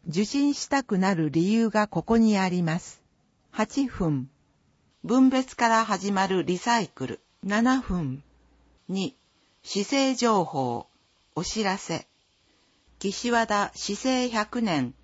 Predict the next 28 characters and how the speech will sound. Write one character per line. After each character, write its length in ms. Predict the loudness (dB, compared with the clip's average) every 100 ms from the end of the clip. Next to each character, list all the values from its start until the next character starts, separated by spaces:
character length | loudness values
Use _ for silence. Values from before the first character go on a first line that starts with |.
| _
岸 280 | -10 -6 -2
和 160 | 0 2
田 140 | 2
祭 440 | 2 -2 -4 -2 -2
り 40 |
特 340 | -2 -6 -2
別 340 | -2 -2 -2 -2
栄 240 | -2 -4
光。 500 | -6 -4 -4 -4 -8 -14 _ _
一 180 | -2 -2 _ _
分。 380 | -4 -2 -4 -8 _ _ _ _ _
祭 320 | -6 0 0 2
礼 240 | 0 0
時 140 | -2
の 180 | -2 -2
交 240 | 0 0 0
通 260 | 0 -2
規 100 | -2
制 320 | -6 -2 -2 -2
等 280 | 0 0
に 280 | 2 0 0
ご 160 | -4 -2
協 240 | 2 2
力 300 | 2 -2 -6
く 100 | -6
だ 180 | -2 -2
さ 220 | -2 -2
い。 140 | -2